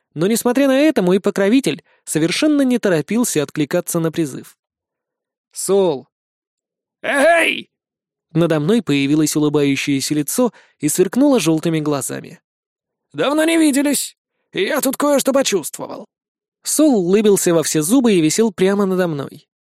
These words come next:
Если уж почувствовал артефакт, то сам бы и достал его. Зачем ждать? «Передай его мне!» Божок улыбнулся ещё шире.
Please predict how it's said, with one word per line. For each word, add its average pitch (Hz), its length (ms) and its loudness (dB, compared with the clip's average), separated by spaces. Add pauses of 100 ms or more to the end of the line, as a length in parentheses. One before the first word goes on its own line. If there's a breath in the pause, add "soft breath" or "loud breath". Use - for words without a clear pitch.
(340)
Если 151 320 -2
уж 156 160 0
почувствовал 170 680 0
артефакт, 185 600 -4 (260)
то 165 140 0
сам 233 260 0
бы 139 140 0
и 131 40 -2
достал 185 460 0
его. 170 240 0 (380)
Зачем 214 360 2
ждать? 190 320 -2 (920)
«Передай 226 500 2
его 147 200 2
мне!» 160 320 -4 (680)
Божок 170 500 2
улыбнулся 151 560 0
ещё 135 300 -2
шире. - 540 -6